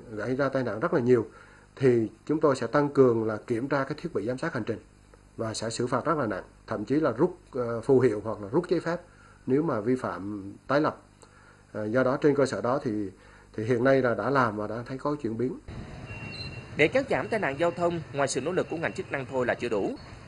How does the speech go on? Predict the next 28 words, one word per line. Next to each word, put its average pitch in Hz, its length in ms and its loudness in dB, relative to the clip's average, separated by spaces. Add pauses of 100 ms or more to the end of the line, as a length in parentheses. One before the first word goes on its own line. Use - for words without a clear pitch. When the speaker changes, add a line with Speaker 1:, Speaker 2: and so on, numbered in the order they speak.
(140)
Speaker 2:
Hiện 165 140 0
nay 190 160 0
rất 285 180 -4
cần 147 140 -2
sự 131 160 -6
đồng 127 220 0
thuận 113 280 -2
từ 127 140 0
phía 151 160 -4
nhân 147 240 -4
dân 135 260 0
khi 135 100 -4
tham 123 180 -6
gia 123 80 -2
giao 120 180 0
thông, 127 240 2 (480)
chấp 285 140 4
hành 147 200 -2
nghiêm 170 160 0
các 254 180 -6
quy 170 100 2
định 110 240 2
của 170 60 -6
pháp - 160 -10
luật. 107 140 2 (640)
Bên 160 120 2
cạnh 117 120 2
đó 147 280 2